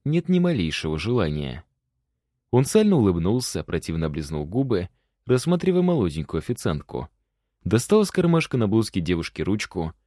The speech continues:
и написал на салфетке цифру. Протянул мне. На меньшее не согласен. Увидев сумму, чуть не подавился, но торговаться не стану.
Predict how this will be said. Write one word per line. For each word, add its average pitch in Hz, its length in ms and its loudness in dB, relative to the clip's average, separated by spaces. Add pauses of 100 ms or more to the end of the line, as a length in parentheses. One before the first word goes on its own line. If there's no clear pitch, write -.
(180)
и 143 80 2
написал 185 440 2
на 190 100 2
салфетке - 500 -2
цифру. 78 540 -4 (800)
Протянул 110 480 2
мне. 87 360 -2 (1200)
На 95 120 4
меньшее 98 420 4
не 90 100 0
согласен. 110 580 -2 (1000)
Увидев 185 400 2
сумму, 170 300 2
чуть 151 220 -2
не 151 80 -2
подавился, 151 680 0 (120)
но 165 180 -2
торговаться 98 600 -2
не 98 100 2
стану. 71 500 -4